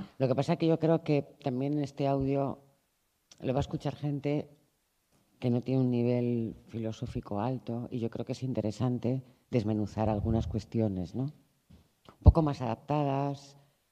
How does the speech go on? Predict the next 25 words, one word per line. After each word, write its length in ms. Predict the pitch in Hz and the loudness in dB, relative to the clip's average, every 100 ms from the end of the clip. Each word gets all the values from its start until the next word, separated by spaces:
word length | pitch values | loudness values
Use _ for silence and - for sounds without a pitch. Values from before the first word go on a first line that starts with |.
| _ _ | _ _
a 80 | 120 | -6
lo 120 | 120 | -4
que 60 | 117 | -6
estamos 320 | - 107 98 | -6 -6 -4
viviendo 760 | 101 120 139 135 123 123 127 - _ _ _ _ - | -4 -2 -2 -2 -4 -4 -6 -12 _ _ _ _ -4
o, 140 | 123 | 0
bueno, 300 | 113 123 127 - | 0 0 -4 -6
pues, 360 | 117 - - 113 | -8 -8 -10 -4
eh, 180 | 110 | -2
yo 100 | 113 | -2
me 120 | 131 139 | -2 -4
pongo 240 | 139 143 | -4 -2
en 60 | 135 | -2
la 140 | 135 | -2
piel 280 | 139 143 135 | -4 -2 -2
de 100 | 127 | -2
alguien 360 | 131 127 139 | -2 -4 -6
que, 300 | 131 127 110 - _ _ _ _ _ _ _ _ - _ _ | -6 -6 -6 -10 _ _ _ _ _ _ _ _ -20 _ _
que 140 | 135 127 | -2 0
no 180 | 135 | -2
conoce 640 | 139 127 135 131 - 131 120 | -2 -2 -2 -4 -8 -6 -4
a 80 | 117 | -6
fondo 800 | - 123 123 131 123 117 117 - | -10 -10 -6 -6 -4 -4 -6 -6
el 140 | 120 | -6
mito, 640 | 107 120 120 - 117 107 | -4 -4 -6 -6 -6 -6